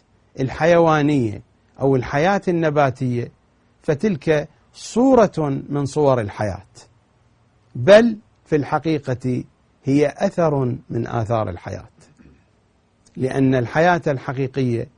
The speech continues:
هو الوجود، وجود الشيء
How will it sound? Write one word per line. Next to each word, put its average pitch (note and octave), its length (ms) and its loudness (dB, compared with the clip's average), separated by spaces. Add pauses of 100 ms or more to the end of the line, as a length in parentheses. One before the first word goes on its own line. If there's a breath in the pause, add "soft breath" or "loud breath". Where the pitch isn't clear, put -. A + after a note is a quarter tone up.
(280)
هو D#3 120 4
الوجود، B2+ 520 -2 (720)
وجود F3+ 440 2
الشيء E3+ 760 0